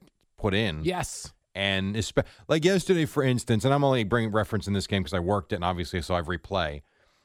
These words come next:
Speaker 1: Like, as bad as the Cowboys were yesterday, and they were, they were terrible, and Dak Prescott's numbers are, are awful. There were drops in that game that are embarrassing, and
Speaker 2: Oh,
Speaker 1: so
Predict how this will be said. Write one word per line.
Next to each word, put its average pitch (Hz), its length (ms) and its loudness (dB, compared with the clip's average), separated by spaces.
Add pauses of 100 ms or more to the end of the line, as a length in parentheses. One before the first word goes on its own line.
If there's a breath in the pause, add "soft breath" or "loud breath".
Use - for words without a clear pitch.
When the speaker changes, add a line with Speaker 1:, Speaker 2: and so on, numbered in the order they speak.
(200)
Speaker 1:
Like, 143 120 2
as 147 140 4
bad 160 320 2
as 196 140 -2
the 156 80 0
Cowboys 123 460 2
were 104 140 2
yesterday, 82 400 -2
and 104 120 2
they 120 80 4
were, 78 260 -2
they 104 100 -2
were 107 80 0
terrible, 90 540 0
and 98 160 0
Dak 107 260 2
Prescott's 107 460 0
numbers 95 340 0
are, 78 60 -10 (260)
are 104 160 -4
awful. 107 460 -4 (440)
There 156 260 4
were 247 160 2
drops 113 540 2
in 160 100 0
that 156 240 0
game 160 460 0 (440)
that 127 280 0
are 120 540 0 (260)
embarrassing, 135 840 2
and 117 140 2
Speaker 2:
Oh, 185 80 2
Speaker 1:
so 147 220 2